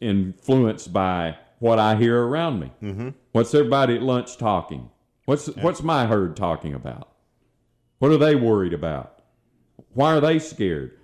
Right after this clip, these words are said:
Speaker 1: Oh, two or three of 'em called their investment guy and went to cash? Well, then I think I need to do that.
Speaker 2: Right.
Speaker 1: Did you ask your investment guy before you demanded he go to cash? Is this the good
Speaker 2: Mm-hmm.
Speaker 1: thing to do? Well, no,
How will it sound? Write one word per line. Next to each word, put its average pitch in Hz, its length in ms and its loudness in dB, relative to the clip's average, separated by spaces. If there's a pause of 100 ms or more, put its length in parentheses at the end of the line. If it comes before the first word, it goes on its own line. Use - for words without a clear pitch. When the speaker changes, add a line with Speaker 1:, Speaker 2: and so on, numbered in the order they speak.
Speaker 1:
Oh, 135 460 0 (460)
two 165 180 4
or 151 100 6
three 147 320 2
of 185 180 2
'em 180 140 -2 (440)
called 160 380 2
their 139 140 4
investment 139 560 0
guy 170 240 2
and 120 140 2
went 165 200 2
to 123 60 -10
cash? 202 640 -2 (160)
Well, 156 120 -8
then 71 140 -10
I 73 120 -8
think 117 240 -6
I 147 80 -4
need 180 260 -10
to 85 60 -14
do 80 160 -8
that. 71 200 -12
Speaker 2:
Right. 101 220 -6 (1160)
Speaker 1:
Did 95 140 -4
you 110 140 0
ask 185 260 -2
your 156 100 0
investment 156 460 -4
guy 147 180 0
before 131 340 -2
you 120 140 0
demanded 113 520 -2
he 127 140 0
go 131 200 0
to 120 80 -2
cash? 135 420 -6
Is 98 180 -6
this 117 180 -6
the 117 100 -8
good 113 180 -2
Speaker 2:
Mm-hmm. 110 100 -12
Speaker 1:
thing 123 180 -2
to 113 80 -6
do? 135 320 -2 (360)
Well, 110 100 2
no, 107 440 -2